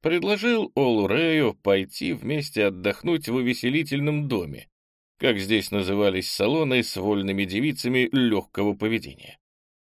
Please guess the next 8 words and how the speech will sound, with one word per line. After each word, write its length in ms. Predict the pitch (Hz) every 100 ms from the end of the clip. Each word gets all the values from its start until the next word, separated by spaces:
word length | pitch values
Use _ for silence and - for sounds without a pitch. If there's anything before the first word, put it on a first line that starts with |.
| -
Попаданец 460 | - 214 233 220
отказался, 720 | 214 - 190 123 120 107 113 104
сославшись 720 | 101 98 82 95 - 95 -
на 100 | 92
усталость, 800 | 90 - 180 170 147 - - - -
и 140 | 110
проводил 580 | 104 117 98 87 113 113
гостя 540 | - 82 - 82 85